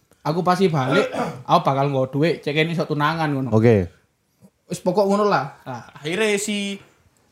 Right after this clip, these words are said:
Speaker 1: tunangane iki, eh, ngerti kabar bahwa ono kecelakaan, eh, sepur yang ditumpahi oleh Charles iki mang ngono. Lah,
Speaker 2: Heeh, terus?
Speaker 1: Nah, akhirnya dia menyimpulkan, Cuk, bahwa ini adalah telepon dari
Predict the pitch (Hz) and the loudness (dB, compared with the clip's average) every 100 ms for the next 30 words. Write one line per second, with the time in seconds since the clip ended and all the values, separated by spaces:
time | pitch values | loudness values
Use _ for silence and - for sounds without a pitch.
0 | _ - 185 196 202 214 240 247 220 190 | _ -8 0 2 4 4 2 0 -2 -2
1 | 196 208 - 175 175 175 180 180 196 202 | -4 -8 0 0 2 -2 -4 -4 2 2
2 | 214 175 147 143 175 208 - _ _ _ | 2 0 0 0 0 -2 -8 _ _ _
3 | _ _ _ - 180 185 202 196 185 196 | _ _ _ -6 -4 -4 -2 0 0 0
4 | 226 220 - _ - 175 175 175 170 170 | -2 -4 -8 _ -6 -2 0 -2 -2 -4
5 | 208 190 143 156 175 - 160 160 160 160 | -2 -2 0 0 0 0 0 2 0 0
6 | - 151 151 170 190 147 139 151 123 113 | -2 -6 -4 -2 -4 -4 -4 -6 -8 -14
7 | _ _ _ - 143 127 - _ _ _ | _ _ _ -6 -6 -6 -14 _ _ _
8 | 131 120 110 131 156 _ - 110 131 127 | 4 6 6 4 0 _ 0 2 2 -2
9 | 131 180 208 196 233 226 226 208 233 214 | -2 2 2 2 0 0 -2 -4 -6 -6
10 | 208 170 143 - _ _ _ 160 143 185 | -6 -6 -8 -12 _ _ _ -4 0 0
11 | 226 226 151 175 190 190 196 202 135 160 | 0 -2 0 0 0 0 0 0 -2 -2
12 | 208 | -4